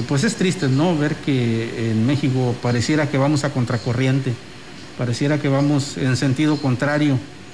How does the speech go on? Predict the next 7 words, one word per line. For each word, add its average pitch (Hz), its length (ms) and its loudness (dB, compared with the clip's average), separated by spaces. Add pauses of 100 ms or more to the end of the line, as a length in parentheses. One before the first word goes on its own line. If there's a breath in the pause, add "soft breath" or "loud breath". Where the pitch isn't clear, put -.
(220)
a 120 200 -2
lo 123 200 0 (140)
que, 120 480 0 (500)
pues, 123 300 -2
eh, 127 160 0
se 127 360 0
aconseja 139 840 0